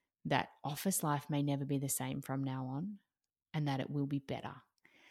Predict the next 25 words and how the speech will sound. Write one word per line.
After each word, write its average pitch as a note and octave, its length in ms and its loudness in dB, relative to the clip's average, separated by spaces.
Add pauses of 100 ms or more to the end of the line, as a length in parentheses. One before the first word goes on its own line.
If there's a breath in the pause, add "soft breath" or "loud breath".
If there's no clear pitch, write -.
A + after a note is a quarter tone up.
(180 soft breath)
That E3+ 220 6
little F#3 180 8
reframe, F#3+ 800 6
those C#3+ 200 4
few E3+ 260 6
words E3 300 6
on E3 140 4
that D#3+ 180 4
sentence, A#3 580 6 (360 loud breath)
can D#3 120 6
actually D3+ 340 2
make C#3 240 4
a C#3+ 40 4
world C#3 380 2
of C3+ 100 -4
difference C3+ 400 -4
for C#3 140 -2
our C3 100 -4
focus - 720 -2 (260)
and D3+ 180 0
really D3+ 200 6
help C#3 260 0
us - 160 -2 (120)
move D3 540 4
forward. C3+ 540 -2